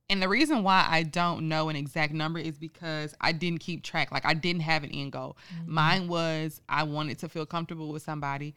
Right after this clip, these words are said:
Speaker 1: And mind you, I was in, and I'm not gonna say comfortable, 'cause I was in a whole relationship for
Speaker 2: Mm.
Speaker 1: one. And these have been multiple periods of celibacy. So there have been multiple two-year periods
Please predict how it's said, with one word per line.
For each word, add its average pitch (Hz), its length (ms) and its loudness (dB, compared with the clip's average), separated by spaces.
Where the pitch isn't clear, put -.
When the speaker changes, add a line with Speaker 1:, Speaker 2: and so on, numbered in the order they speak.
Speaker 1:
And 233 180 8
mind 294 320 6
you, 226 160 2
I 233 140 4
was 262 140 0
in, 175 200 0
and 240 160 0
I'm 254 120 2
not 180 100 -2
gonna 143 180 -4
say 131 140 -8
comfortable, 135 320 -8
'cause 139 100 -4
I 196 80 6
was 220 100 4
in 185 60 2
a 156 60 2
whole 165 220 0
relationship 143 640 -6
for 175 120 2
Speaker 2:
Mm. 175 80 4
Speaker 1:
one. 160 160 -2
And 185 160 2
these 254 160 4
have 240 160 0
been 175 180 2
multiple 160 480 -2
periods 147 560 -8
of 123 120 -12
celibacy. - 580 -14
So - 120 -12
there 202 120 2
have 247 80 4
been 196 140 2
multiple 190 460 2
two-year 175 380 -2
periods 156 720 -6